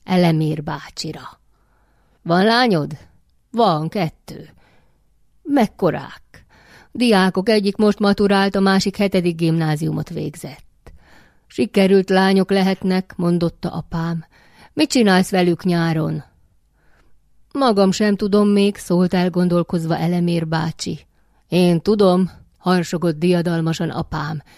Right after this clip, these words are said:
„Csucsára küldöd őket, s beállnak a cserkész csapatomba.“ Lányom most hall először róla, de én komoly cserkészetet fogok megszervezni Csucsán a nyári hónapokra. A szabályokat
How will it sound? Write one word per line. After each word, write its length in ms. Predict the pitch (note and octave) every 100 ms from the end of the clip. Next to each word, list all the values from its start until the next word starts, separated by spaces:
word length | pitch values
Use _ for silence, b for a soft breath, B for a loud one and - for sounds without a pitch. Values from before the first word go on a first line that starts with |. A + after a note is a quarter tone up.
| b b b -
„Csucsára 520 | G#3 G3+ F#3+ F#3 F#3
küldöd 400 | G3+ G3 F#3 F#3
őket, 360 | F#3+ F3+ F#3
s 80 | F3
beállnak 540 | E3+ G3 F#3 F#3 F3+ F3+
a 60 |
cserkész 540 | E3 F3+ F#3 - F3+ -
csapatomba.“ 800 | E3+ D#3+ D#3+ D#3+ D3+ D3 D3 - b b b b E3
Lányom 420 | G3 G#3 G3+ G3
most 280 | F#3+ G3 -
hall 200 | F#3 F#3
először 520 | F#3+ F#3 - F#3+ F3+
róla, 280 | F3 F3 E3
de 120 | E3+
én 160 | E3 -
komoly 340 | G#3+ G#3+ G3+
cserkészetet 760 | F#3 G3 F#3+ F#3+ F#3 F#3+ F3+ -
fogok 280 | F3+ F3
megszervezni 680 | F3+ F3 - F3 E3+ E3 E3
Csucsán 480 | - F#3 - E3+ E3
a 40 |
nyári 340 | E3 F3 F3 E3
hónapokra. 760 | E3 E3 D#3+ - D3+ E3 C3+ - b b b
A 100 | -
szabályokat 880 | - F#3+ F#3+ F#3+ F#3+ F#3 - G3 G3+